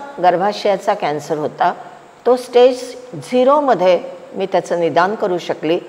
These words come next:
त्यांचे ताबडतोब सारे उपचार झालेत आणि त्या आता वीस वर्षानंतरही अगदी तंदुरुस्त आहेत. तर स्टेज झिरोमध्ये सुद्धा आता कॅन्सरचं निदान हे होऊ शकतं. आता स्टेज झिरो म्हणजे नेमकं काय?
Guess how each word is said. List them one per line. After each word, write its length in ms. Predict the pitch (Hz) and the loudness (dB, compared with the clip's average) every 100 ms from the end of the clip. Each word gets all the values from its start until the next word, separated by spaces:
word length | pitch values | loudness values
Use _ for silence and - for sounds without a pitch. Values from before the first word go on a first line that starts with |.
| - - - - | -20 -20 -20 -6
त्यांचे 260 | 185 190 240 | -4 -2 -2
ताबडतोब 560 | - 180 190 220 311 302 | 2 2 2 -2 -2 0
सारे 260 | 240 196 | 2 2
उपचार 400 | 180 170 - 156 | 0 -2 -2 -2
झालेत 380 | 143 147 147 175 - - - - - | 0 -2 0 0 -2 -16 -20 -16 -2
आणि 200 | 185 196 | 0 0
त्या 200 | 196 196 | 0 2
आता 280 | 196 - 180 | 2 2 -2
वीस 300 | 170 185 160 | 0 -2 -4
वर्षानंतरही 720 | 139 - 147 151 139 170 196 | -6 -2 -2 -2 -4 -4 -2
अगदी 280 | 175 143 196 151 | -4 -4 -4 -4
तंदुरुस्त 580 | 131 123 139 147 - | -4 -2 -2 -4 -4
आहेत. 320 | 131 123 147 139 - - - - - - - - - - - | -2 -2 -8 -10 -14 -20 -20 -20 -20 -20 -20 -20 -20 -4 2
तर 200 | 277 294 | 4 4
स्टेज 480 | - - 262 294 320 - - | -2 2 4 4 2 -6 -2
झिरोमध्ये 680 | 233 240 285 349 302 226 226 | 2 4 6 4 2 4 2
सुद्धा 380 | 220 165 - 185 | 2 -4 -4 -2
आता 340 | 214 156 180 | -2 0 -2
कॅन्सरचं 880 | 180 147 135 - 151 143 - 220 277 | -2 -4 -4 -4 -6 -6 -4 -4 -2
निदान 380 | 147 143 156 139 | -2 0 0 0
हे 180 | 165 285 | -6 -8
होऊ 320 | - 151 131 | -4 -2 -2
शकतं. 440 | - - - 139 - - - - - - - | -8 -14 -8 -10 -10 -18 -20 -20 -20 -20 -4
आता 220 | 254 330 | 2 2
स्टेज 460 | 320 - 320 359 - | 2 4 4 4 0
झिरो 260 | 285 302 320 | 2 4 4
म्हणजे 300 | 294 285 330 | 2 0 -2
नेमकं 460 | 302 302 330 370 | 0 -2 2 0
काय? 340 | 349 202 160 | 4 4 4